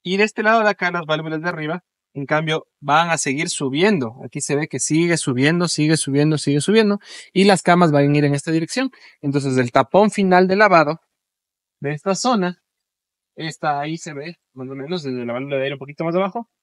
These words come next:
porque las camas van a ir en esta dirección, hasta donde están esas estacas de ahí.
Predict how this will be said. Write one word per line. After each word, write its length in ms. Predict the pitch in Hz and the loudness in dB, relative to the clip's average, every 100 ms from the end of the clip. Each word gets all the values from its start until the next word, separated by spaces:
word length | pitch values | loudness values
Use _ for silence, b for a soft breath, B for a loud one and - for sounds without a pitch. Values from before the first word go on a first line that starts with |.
| _ _ | _ _
porque 260 | 175 185 214 | 0 2 2
las 180 | 202 - | 0 2
camas 320 | 202 196 185 | 2 2 0
van 160 | 151 143 | -2 -4
a 80 | |
ir 100 | 147 | -4
en 140 | 143 139 | -4 -4
esta 220 | 147 160 | -4 -2
dirección, 560 | 160 170 - 170 185 - _ _ _ _ _ - | -2 -4 -2 -2 -2 -8 _ _ _ _ _ -20
hasta 180 | 139 143 | -4 -2
donde 160 | 135 | -2
están 180 | 123 143 | -4 -6
esas 200 | 139 131 | -6 -12
estacas 340 | - 143 - 123 | -12 -10 -8 -8
de 60 | |
ahí. 180 | 131 | -8